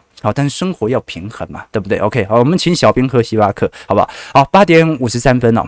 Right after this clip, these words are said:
我们继续往下看一下，在整个欧洲市场的概况哦。老实说啦，现在真正压力大的真的不是联准会，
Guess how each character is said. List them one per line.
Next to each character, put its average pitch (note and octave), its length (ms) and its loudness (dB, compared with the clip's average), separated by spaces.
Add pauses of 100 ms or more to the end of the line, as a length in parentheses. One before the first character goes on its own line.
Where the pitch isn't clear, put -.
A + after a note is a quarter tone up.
(200)
我 A#2 80 0
们 D#3 100 2
继 G3+ 140 0
续 D3 100 2
往 F#2+ 200 0
下 G2+ 180 -2
看 G2+ 260 -6
一 F#2 40 -6
下， F2+ 260 -2 (180)
在 A#2+ 240 2
整 F2+ 280 -6
个 G#2+ 220 -2
欧 F#3 220 4
洲 F3+ 200 2
市 - 180 -4
场 G2+ 180 -10
的 F#2 80 -8
概 G2 200 -2
况 F#2+ 220 -4
哦。 - 200 -10 (280)
老 G#2+ 120 4
实 E3+ 160 0
说 A3 220 6
啦， C3+ 120 2 (540)
现 G#3 140 0
在 G#3 100 4
真 A3 180 0
正 F3+ 140 2
压 C#3+ 160 2
力 C#3 100 0
大 B2 160 0
的 G#2 120 -4
真 C#3+ 120 -2
的 C#3 80 0
不 A2 140 -6
是 A2+ 80 -4
联 F#2+ 220 -4
准 D2+ 180 -12
会， - 180 -6